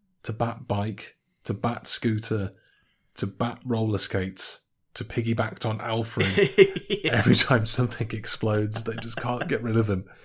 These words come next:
Speaker 1: Um, which I th-, I thought was just excellent. Um, so good. Um, and then there's the recurring thing of, like, it's, it, like, at the start, it's like, "Oh, how are we gonna get rid of all these superheroes? How are we gonna get into the movie premiere?"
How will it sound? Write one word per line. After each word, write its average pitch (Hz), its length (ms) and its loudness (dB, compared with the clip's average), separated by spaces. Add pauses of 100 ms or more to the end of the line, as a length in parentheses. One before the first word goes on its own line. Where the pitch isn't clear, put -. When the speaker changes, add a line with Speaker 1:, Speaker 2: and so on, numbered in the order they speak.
(1040)
Speaker 1:
Um, 110 720 -4
which 117 200 -10
I 110 60 -6
th-, - 160 -10 (160)
I - 140 -10
thought 104 260 -4
was 95 120 -4
just - 200 -6
excellent. 95 600 -6
Um, 98 640 -4 (1000)
so 117 320 -2
good. 98 340 -2 (680)
Um, 98 800 -2 (640)
and 147 100 2
then 139 140 2
there's 131 220 -2
the 131 100 -2
recurring 117 420 2
thing 110 240 0
of, 101 80 -2
like, 98 380 -4
it's, 120 320 -10
it, - 240 -12
like, 120 180 -4
at - 80 -6
the 107 60 -8
start, 107 300 -2
it's 98 100 -6
like, 110 120 -8
"Oh, 120 80 -2
how 123 160 -6
are 123 60 -2
we 117 100 -4
gonna 104 240 -2 (100)
get 113 180 -4
rid 104 80 -2
of 104 100 -4
all 101 120 -2
these 101 180 -2
superheroes? 101 520 0
How 123 140 -4
are 127 40 -2
we 120 80 -2
gonna 110 140 -2
get 110 180 -4
into 101 140 -6
the 98 100 -2
movie 104 280 0
premiere?" 90 440 -2